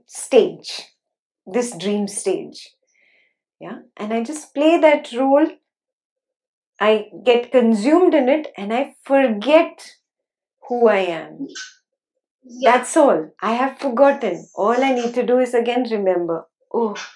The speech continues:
Speaker 1: I'm that changeless, quiet background. I am not this daughter or this wife. I am not this person.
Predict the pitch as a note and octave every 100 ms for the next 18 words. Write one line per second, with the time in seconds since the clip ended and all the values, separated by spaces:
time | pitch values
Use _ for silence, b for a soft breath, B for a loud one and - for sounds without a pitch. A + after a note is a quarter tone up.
0 | _ B B B B B - F#3+ G3 F#3+
1 | G3 - - A3 A3 G#3+ A3+ A#3+ A#3+ -
2 | - G3+ G3+ G#3 G#3+ G#3+ - F3+ F3 E3
3 | F3+ F3 E3+ E3 - F3+ G#3 A3 G#3+ G#3+
4 | A#3 C4 A3 G#3 B3+ C4+ - - _ B
5 | B B _ - F#3+ F#3+ F#3+ G3 F#3+ F#3+
6 | F#3 F#3+ F#3 F#3+ F#3 F3 F#3 F3+ F3+ F#3
7 | F#3+ F#3+ G3 F#3+ F#3+ A3+ A#3 - A3 G#3+
8 | - F#3+ F#3+ F#3 - G3+ E3